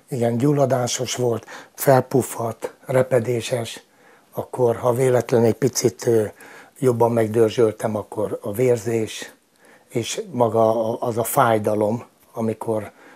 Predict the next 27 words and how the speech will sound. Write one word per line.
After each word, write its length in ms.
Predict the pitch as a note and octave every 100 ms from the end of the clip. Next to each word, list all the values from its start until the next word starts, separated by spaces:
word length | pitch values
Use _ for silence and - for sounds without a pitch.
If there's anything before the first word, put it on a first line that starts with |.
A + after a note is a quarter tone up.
| _
ugye, 300 | - A2+ A2+
ha 240 | A2 -
összeszorítottam 960 | A#2 A#2+ - - B2+ A#2 - A2 - A2+
a 80 | G#2+
kezemet, 580 | - G#2+ A2 A2 G#2 A#2+
és 260 | G#2+ - A3
ugye 240 | - A#2 B2
égett 560 | D#3 B2+ A2 G#2+ G#2 -
végig. 600 | A#2+ G#2+ F#2+ F#2 - -
Nem 300 | B2 C#3+ A#2+
lehetett 540 | A#2 - A#2 - - _
rendesen 760 | A#2+ A2 G#2 G#2+ - A2 A#2 A#2+
se 200 | - B2+
dolgozni 520 | C#3 C#3 D3 C3+ C#3
vele, 420 | C3+ B2+ B2+ - _ - - -
se 220 | - D3+
fogni. 500 | C3 C#3 B2+ C3 A#2+ A#2
Az 80 |
első 320 | C3+ B2 - A2+
bőrgyógyásznál, 840 | A#2+ A2 A2 G#2+ G#2 A2 - G#2+
amikor 480 | G2+ G2+ G#2+ G2+ - -
elmentem, 680 | A#2 G#2+ A#2 B2 - C3+ B2 _ _ _
megmutattam 720 | - A2+ G#2+ G2 A2 - G#2
a 100 | G2+
kezemet, 520 | - B2+ B2+ A#2 A2+
hogy 280 | - A2 F#2+ - - _ _ - - - B2+ - -
valamit 600 | A#2+ A2+ G#2+ G#2 - -